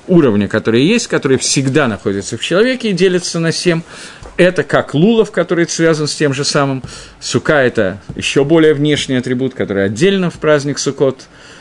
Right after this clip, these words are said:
который находится на более высоком уровне, уровне бина, чем, э, но щас это нам не важно. И таким образом человек окружен этим светом постоянно. И галоха лымайса, который приводит Мишна Брура, что лыкатхила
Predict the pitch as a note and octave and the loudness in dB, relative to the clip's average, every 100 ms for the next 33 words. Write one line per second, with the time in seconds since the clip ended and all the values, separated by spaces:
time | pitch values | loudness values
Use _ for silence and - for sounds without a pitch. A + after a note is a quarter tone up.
0 | - - - G#2 G2 G2 B2+ G#2+ - G2+ | -20 -18 -4 -2 0 0 0 0 0 -4
1 | E2 - A#2 D3 F#2+ G2 B2 C#3 G#2+ G#2 | -6 0 2 2 -2 -2 2 4 2 0
2 | - F#2 F#2+ F#2+ F2+ F#2+ G#2+ G#2 G2 G#2 | -4 -6 -4 -2 -2 0 2 2 2 0
3 | G2 G#3 G3 F3 - D3 C#3+ B2 C3 B2+ | 2 2 0 -2 -4 -4 -6 -8 -6 -6
4 | C#3+ E3+ F3+ D#3 C#3 A#2+ A2 A2 G3 A3+ | -4 0 0 0 -2 0 2 4 4 2
5 | G3 F#3 - - - - C#3+ F3 D#3+ A#3+ | 0 -8 -10 -12 -12 -6 0 0 2 2
6 | B3 A3 F#3+ F#3+ F3+ - D3+ E3+ F#3 - | 2 2 0 -4 -4 0 4 4 0 -2
7 | C#3+ - C#3+ B2 F3 A#2+ - - G#2+ G#2 | -4 0 2 4 2 2 -2 -6 -4 -6
8 | G2 - C#3 A#2 F#2 - G2 - A2+ F#3+ | -6 0 0 0 -4 -8 -8 -2 0 2
9 | A#3 A3 G#3 - - - - A#3 F3+ D#3+ | 0 -2 -4 -10 -20 -10 0 2 4 6
10 | F3+ - A#2 A2+ C#3 D#3 A#2 - G#2 F#2+ | 4 2 0 2 4 2 0 -4 -8 -4
11 | G2+ A2 C3 G#2+ A2 G#2 - B2 G#3 G3 | -4 0 2 2 -2 -4 -4 0 2 2
12 | - - E3 D3 D#3 C#3 - E3+ C3 E2+ | 0 2 2 2 0 -4 -4 0 2 0